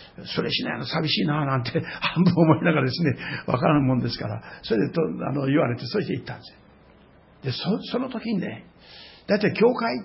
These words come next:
っていうところは、まあ、ここでも、あの、そうかわかりませんが、えー、一人か二人、まあ、代表してお祈りする。あ、今日のお祈りの人は長いなぁと思いながら、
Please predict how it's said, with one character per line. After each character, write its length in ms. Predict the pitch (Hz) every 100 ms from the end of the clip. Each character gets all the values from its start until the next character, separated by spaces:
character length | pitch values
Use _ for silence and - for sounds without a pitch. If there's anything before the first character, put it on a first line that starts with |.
| - -
っ 20 |
て 80 | 220
い 40 |
う 40 | 185
と 80 |
こ 100 | 170
ろ 120 | 151 143
は、 240 | 135 117 - - - - - -
ま 200 | - 156
あ、 60 | 143
こ 80 | -
こ 100 | 175
で 60 |
も、 280 | 156 135 - - - -
あ 120 | -
の、 920 | - 131 131 135 147 165 165 85 85 107
そ 160 | 147
う 40 | 120
か 80 |
わ 100 | 123
か 80 | 120
り 60 | 127
ま 120 | 113
せ 120 | 123
ん 100 | 123
が、 280 | 160 180 120 - - _ _ 165
え 40 |
ー、 440 | - - - -
一 200 | - -
人 80 | 180
か 100 | 165
二 280 | - 101 202
人、 140 | 233 - - - -
ま 100 | 151
あ、 20 |
代 160 | 139 139
表 140 | 165
し 60 | 127
て 100 | 185
お 140 | 151
祈 120 | 151 175
り 80 |
す 140 | 175 -
る。 140 | 160 - - - _ _ _ _ _ _ - - _ _ _ -
あ、 140 | 113 -
今 120 | 131
日 40 | 120
の 60 |
お 100 | 123
祈 160 | 127 135
り 80 | 131
の 80 | 123
人 160 | -
は 60 | -
長 240 | 135 135
い 60 | 262
な 360 | - - - -
ぁ 40 |
と 80 | 226
思 100 | 196
い 40 |
な 100 | 180
が 80 | 160
ら、 200 | 123